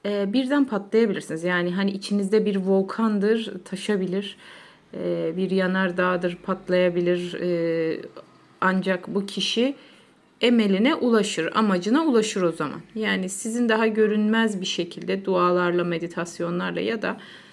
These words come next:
hani bir insanın en büyük, e, ceza umursamamaktır. Umursamayarak da o kişinin cezasını vermiş olabilirsiniz. Yani hak ettiğini yaşatmış olabilirsiniz. O kişiyi görmezden gelerek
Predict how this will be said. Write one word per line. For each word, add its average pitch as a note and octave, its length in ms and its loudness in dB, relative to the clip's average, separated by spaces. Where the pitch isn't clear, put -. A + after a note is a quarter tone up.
hani A3 400 0
bir A#3+ 60 0
insanın A#3 320 0
en A#3+ 320 -2
büyük, G#3 360 -4
e, F3+ 580 0
ceza G3+ 440 2
umursamamaktır. G#3 1300 -2
Umursamayarak G#3+ 920 -2
da B3 100 0
o G3+ 120 -4
kişinin G#3 560 -2
cezasını F#3 720 -2
vermiş F#3+ 440 -4
olabilirsiniz. F3+ 640 -6
Yani - 280 -8
hak F#3+ 240 -6
ettiğini F#3 400 -4
yaşatmış F#3 560 -6
olabilirsiniz. E3+ 560 -8
O F#3+ 100 -2
kişiyi G3+ 260 -4
görmezden F#3 680 2
gelerek E3 480 -4